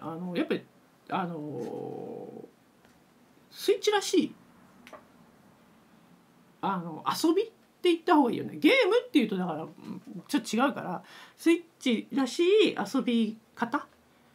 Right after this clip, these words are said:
うん、だから、ゲームではない。プレイ。いや、でもプレイも、日本語に直す、あれなんだよな、難しくなっちゃうな。プレイ、プレイ。うーん、まあ、だから、おもちゃです。玩具、玩具。玩具ですよ。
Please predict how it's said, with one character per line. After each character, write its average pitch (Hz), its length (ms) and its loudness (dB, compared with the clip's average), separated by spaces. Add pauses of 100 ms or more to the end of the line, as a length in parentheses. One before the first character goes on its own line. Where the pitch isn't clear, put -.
(140)
う - 80 -4
ん、 180 180 -2
だ 220 100 0
か 220 80 0
ら、 180 280 -2 (380)
ゲ 208 220 4 (200)
ー 277 40 2
ム - 120 -2 (720)
で 190 160 2
は 262 80 2
な 131 80 -4
い。 - 80 -10 (180)
プ - 120 -2
レ - 140 2
イ。 - 20 -
い - 40 -14 (380)
や、 208 180 -2
で 208 60 -2
も 226 80 -4
プ - 180 0
レ 622 60 2 (160)
イ - 20 4
も、 208 260 4 (300)
日 233 80 4
本 427 140 4
語 453 100 4
に 427 60 4
直 403 160 4
す、 262 220 0 (540)
あ - 160 2
れ 240 60 2
な 233 100 4
ん 226 60 6
だ 190 80 0
よ 175 100 -6
な、 196 120 -4
難 220 180 0
し - 60 -6
く 185 60 -4
な 160 60 -4
っ - 40 -12
ち - 80 -12
ゃ - 20 -6
う - 20 -6
な。 113 100 -8
プ - 180 2
レ 494 200 4
イ、 226 100 -4 (240)
プ 277 100 -2
レ 269 120 4
イ。 - 80 -6
う - 40 -6
ー 208 40 -2
ん、 - 20 2
ま 208 1400 2
あ、 - 20 6
だ 427 80 8
か 381 80 10
ら、 254 40 4
お 180 120 -4
も 339 200 4
ち 539 100 -2
ゃ - 20 2
で - 60 2
す。 - 120 -6
玩 403 120 6 (120)
具、 220 100 2
玩 330 200 8
具。 - 120 -2 (120)
玩 494 180 6
具 403 60 4
で 131 60 2
す - 120 -8
よ。 - 80 -12